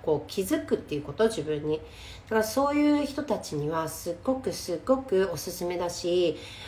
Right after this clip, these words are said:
あの、そこにはもちろん、その私たちのそのなんだろう、このシスターズっていう中には、その、ただのこのインスタのし-、ノウハウとか、投稿の仕方っていう、ただのそこの、その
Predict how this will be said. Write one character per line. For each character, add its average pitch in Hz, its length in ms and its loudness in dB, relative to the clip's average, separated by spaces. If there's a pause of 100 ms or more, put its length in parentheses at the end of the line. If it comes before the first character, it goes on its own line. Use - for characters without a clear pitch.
あ 185 180 6
の、 165 360 4
そ 220 160 -2
こ - 140 6
に 302 160 10
は 165 60 6
も 156 140 2
ち - 160 2
ろ 175 120 2 (300)
ん、 143 60 2
そ 160 140 -4
の 151 320 2
私 180 300 -8
た 170 120 0
ち - 120 -10
の 156 120 -4
そ 143 160 -4
の 139 140 -2
な 156 140 0
ん 151 80 0
だ 139 100 -2
ろ 131 120 -2
う、 123 80 -8
こ 139 80 -4
の 139 200 -4 (260)
シ 160 220 -4
ス - 80 -8
タ 147 180 -2
ー 139 60 -4
ズ 131 60 -4
っ - 40 -2
て - 160 -8
い 143 100 -2
う 151 80 -4
中 147 200 -4
に 147 100 0
は、 147 100 2
そ 147 120 -4
の、 147 120 2 (280)
た 247 140 6
だ 175 120 8
の 156 140 2
こ 139 140 -4
の 139 260 0 (360)
イ 170 140 2
ン 170 80 2
ス 170 80 -4
タ 160 140 2
の 160 220 4
し-、 - 240 -4 (120)
ノ 156 220 8
ウ 143 40 6
ハ 151 240 4
ウ 151 200 6
と 135 120 -8
か、 151 340 6 (200)
投 160 240 4
稿 156 220 6
の 151 100 4
仕 - 120 -2
方 156 260 2
っ 156 100 2
て 147 80 0
い - 20 2
う、 143 40 -4
た 320 180 2
だ 294 140 8
の 262 120 8
そ 190 160 0
こ 175 160 0
の、 190 220 6
そ 165 120 -4
の 160 240 0